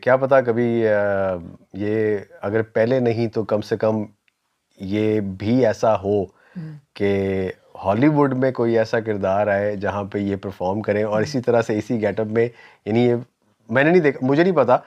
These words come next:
Speaker 2: हम्म।
Speaker 1: कि इससे पहले हुआ हुआ है या नहीं हुआ हुआ, इसलिए मैं एक चीज़
Speaker 2: हम्म।
Speaker 1: ये चाह रहा हूँ
Speaker 2: हम्म।
Speaker 1: कि जिस तरह की ये इनकी एक
Speaker 2: हम्म।
Speaker 1: है, एक इमेज है और एक इस-,
Speaker 2: हम्म।
Speaker 1: इनकी पर्सनैलिटी है,
Speaker 2: हम्म।
Speaker 1: इसी तरह से चुलबुले से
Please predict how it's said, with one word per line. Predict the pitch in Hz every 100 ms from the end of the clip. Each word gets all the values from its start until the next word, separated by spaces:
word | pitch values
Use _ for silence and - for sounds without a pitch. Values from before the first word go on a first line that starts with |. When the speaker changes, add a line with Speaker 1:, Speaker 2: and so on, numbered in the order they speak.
| -
Speaker 2:
हम्म। | 170
Speaker 1:
कि | 160
इससे | 127 143
पहले | 131 139
हुआ | 113 120
हुआ | 135 131
है |
या | 131
नहीं | 131
हुआ | 113
हुआ, | 113 123
इसलिए | 123 135
मैं | 135 131
एक | 127
चीज़ | - 131 131
Speaker 2:
हम्म। | 123
Speaker 1:
ये | 131 127 _ -
चाह | 127 143
रहा | 123
हूँ | 107 120 _
Speaker 2:
हम्म। | 170 156 151 _ 107
Speaker 1:
कि | 110 113 113 104
जिस | 113 -
तरह | 139 135
की | 131
ये | 123 123
इनकी | 120 117 120 117 113 107
एक | 107
Speaker 2:
हम्म। | 151 - - -
Speaker 1:
है, | - 120 123 120 107 95
एक | 107 101
इमेज | 107 107 104
है | - 101
और | 98 101
एक | 98
इस-, | 101 98
Speaker 2:
हम्म। | -
Speaker 1:
इनकी | 110 107
पर्सनैलिटी | 98 85 104 101 113
है, | 110 113 - 175
Speaker 2:
हम्म। | 156 143
Speaker 1:
इसी | 127 151
तरह | 143 139
से | - 127
चुलबुले | 120 123 117 113 120 123
से | -